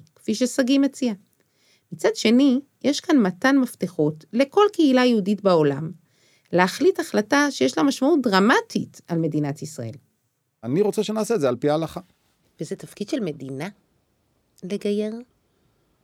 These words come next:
Speaker 1: כי לכאורה, בכל ההיסטוריה,
Speaker 2: מהמם.
Speaker 1: כל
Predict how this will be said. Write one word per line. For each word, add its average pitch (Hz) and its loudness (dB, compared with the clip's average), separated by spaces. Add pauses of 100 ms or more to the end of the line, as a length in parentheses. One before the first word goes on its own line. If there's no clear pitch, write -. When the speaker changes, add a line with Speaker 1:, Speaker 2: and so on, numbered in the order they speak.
(480)
Speaker 1:
כי - -6
לכאורה, 185 -8 (180)
בכל 180 -4
ההיסטוריה, 269 -4
Speaker 2:
מהמם. 110 -8 (1600)
Speaker 1:
כל 349 -2